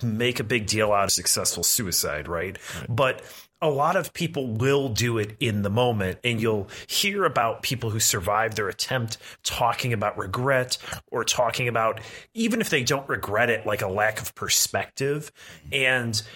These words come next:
Speaker 1: to see somebody rush and get the gun out and sh-, like, that whole ending felt almost like it was her just, it, like, like the same thing as being stressed out and you just start cooking a bunch of food, or you, you're mad about ants, so you just start stomping 'em instead of going to Home Depot and buying Raid.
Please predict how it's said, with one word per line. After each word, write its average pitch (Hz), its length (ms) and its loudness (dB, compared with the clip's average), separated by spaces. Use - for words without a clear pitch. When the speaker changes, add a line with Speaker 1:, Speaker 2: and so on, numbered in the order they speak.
Speaker 1:
to 185 100 0
see 180 200 4
somebody 202 340 2
rush 120 640 4
and 120 160 0
get 117 180 -4
the 127 80 2
gun 107 280 0
out 110 280 4
and 95 140 -4
sh-, - 280 2
like, 131 200 2
that 123 120 2
whole 170 380 0
ending 110 540 2
felt 160 500 2
almost 135 400 4
like 123 220 4
it - 80 -4
was 131 160 0
her 123 340 2
just, 117 320 -2
it, 185 280 -6
like, 139 340 2
like 131 240 0
the 127 80 -2
same 147 280 2
thing 151 120 0
as 127 100 0
being 123 200 -2
stressed - 500 2
out 113 220 2
and 104 80 -10
you 110 80 -6
just 110 180 2
start - 220 -2
cooking 110 380 -2
a 95 40 0
bunch 95 240 -2
of 87 80 -4
food, 80 480 -4
or 147 140 0
you, 135 200 -2
you're 139 340 -2
mad 127 360 2
about 120 280 0
ants, 110 220 0
so 127 100 2
you 113 80 -2
just 104 120 2
start 104 200 2
stomping 104 580 2
'em 95 100 0
instead 101 280 2
of 98 60 -2
going 101 200 0
to 95 80 -2
Home 101 200 -2
Depot 104 380 0
and 87 80 -2
buying 95 320 -2
Raid. 92 440 -2